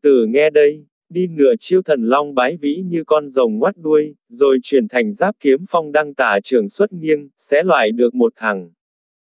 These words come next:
Hùng Văn nghe rất rõ và thầm nghĩ: "Hừm, chiêu này cũng trong tam kiếm thập nhị trưởng mà ta đã học được ra thức."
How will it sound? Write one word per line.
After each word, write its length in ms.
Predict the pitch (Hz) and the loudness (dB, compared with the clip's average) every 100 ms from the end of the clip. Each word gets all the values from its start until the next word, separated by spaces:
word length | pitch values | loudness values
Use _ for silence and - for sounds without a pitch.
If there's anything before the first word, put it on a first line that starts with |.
| _ _ _ _ _ _ | _ _ _ _ _ _
Hùng 300 | - 147 127 | 2 2 2
Văn 240 | 156 165 | -2 -2
nghe 300 | 160 156 143 135 | 2 4 4 2
rất 200 | 202 - | -2 -2
rõ 440 | - 120 123 208 | -2 -2 -2 -4
và 140 | 156 123 | -2 -2
thầm 240 | 120 104 98 | -2 -6 -6
nghĩ: 360 | 107 156 214 233 _ _ _ _ _ _ _ _ | -8 -8 -12 -14 _ _ _ _ _ _ _ _
"Hừm, 320 | 147 135 120 - | 0 2 0 -6
chiêu 240 | - 170 | -6 -2
này 300 | 151 127 117 | 2 2 2
cũng 260 | - 135 185 | 0 -4 -4
trong 280 | - 151 131 | -2 -2 0
tam 260 | 139 135 | -2 -4
kiếm 300 | 127 131 151 | 0 0 0
thập 180 | 202 143 | -2 -4
nhị 240 | 123 123 117 | -2 -2 -2
trưởng 340 | - 120 98 | 0 0 2
mà 140 | 110 113 | -2 0
ta 280 | 139 139 | 0 0
đã 160 | 139 139 | 0 -2
học 240 | 165 139 127 | 0 -2 0
được 260 | 123 117 | -2 -2
ra 200 | - 139 | -2 -2
thức." 240 | 139 214 | 0 -4